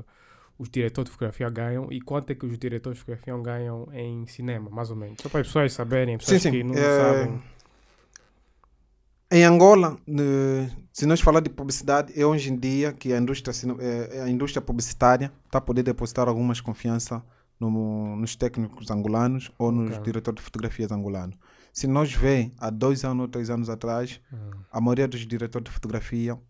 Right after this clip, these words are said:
Speaker 2: eram portugueses, brasileiros e americanos. Mas hoje em dia,
Speaker 1: Hum.
Speaker 2: temos
Speaker 1: Tem
Speaker 2: alguns
Speaker 1: alguns.
Speaker 2: diretores de fotografia que estão a fazer publicidade.
Speaker 1: Ok.
Speaker 2: Mas quando nós estamos a falar desses portugueses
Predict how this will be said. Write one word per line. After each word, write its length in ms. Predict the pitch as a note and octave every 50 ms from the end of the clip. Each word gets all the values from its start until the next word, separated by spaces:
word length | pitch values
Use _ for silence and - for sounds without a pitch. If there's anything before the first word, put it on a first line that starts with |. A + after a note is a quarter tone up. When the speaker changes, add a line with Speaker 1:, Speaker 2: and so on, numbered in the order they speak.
| _ -
Speaker 2:
eram 180 | B2 A#2+ A#2 A2
portugueses, 560 | - - - - A#2 G#2 A2 A2+ A#2 A#2 A#2 -
brasileiros 720 | B2+ G#2 G#2+ G#2 G2 G#2+ G2+ G#2 G#2+ A2 G#2 - - - -
e 80 | - G#2+
americanos. 600 | G#2 G#2 G2+ G2+ - F2 F2 - - - - - _ _ _ _ _ _ _ _ _ _ _ _ -
Mas 180 | G2+ G2+ G2+ A2
hoje 180 | A#2+ A#2+ B2
em 80 | A#2+ A2+
dia, 320 | G#2 A2+ A#2 C3+ D#3 D#3+ E3 - _ _ _ -
Speaker 1:
Hum. 320 | A2 G#2+ G#2 G#2 G2+ G2+ G2 G2 -
Speaker 2:
temos 300 | C3 B2+ B2 B2+ A#2+ A2+
Speaker 1:
Tem 80 | A#2+ A2+
Speaker 2:
alguns 280 | A2+ A2 G#2+ A2 A#2+
Speaker 1:
alguns. 800 | C#3 D#3 E3 E3+ E3 D#3 C#3 B2 A#2 A2 - - - - - - _ _ _ -
Speaker 2:
diretores 400 | G2+ G#2 G#2 G#2+ - A#2 A2 G#2+
de 80 | -
fotografia 720 | - - - A2 G#2+ A2 G#2 - - - A#2 B2 C3+ C3+ C3
que 80 | - -
estão 140 | - A2 G#2+
a 40 | G#2
fazer 260 | - A2 G#2 G#2 G#2
publicidade. 720 | G#2 - G#2 G2+ G#2+ - - G#2+ F#2+ E2+ E2+ F#2 - - - _ _ - - _ _ _ _ _ - C3+
Speaker 1:
Ok. 220 | A2 - - G#2+ G#2 G2+ G2 G2 _ _ -
Speaker 2:
Mas 160 | C3+ C#3 C3+
quando 140 | - G3+ G3
nós 80 | F#3+
estamos 240 | F#3+ G3 G3 F#3+ E3+
a 60 | F3
falar 180 | F3 F3+ F3+ F3
desses 320 | E3 E3+ E3 - - -
portugueses 840 | - - C3 B2+ - C3 B2 C#3 D3+ D#3+ D#3 D#3 D3 C#3+ C3+ -